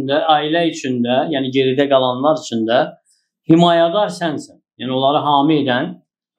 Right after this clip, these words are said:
sənsən. "Allahumma inna na'udhu bika min va'təs səfər."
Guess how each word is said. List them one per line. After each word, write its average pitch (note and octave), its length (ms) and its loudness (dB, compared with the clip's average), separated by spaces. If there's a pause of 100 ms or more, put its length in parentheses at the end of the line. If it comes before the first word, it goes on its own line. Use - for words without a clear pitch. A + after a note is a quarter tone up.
sənsən. D3+ 540 2
"Allahumma E3+ 440 4
inna F#3+ 220 2
na'udhu E3 420 -2
bika D#3+ 220 -4
min E3 160 2
va'təs D3+ 680 0
səfər." - 320 -2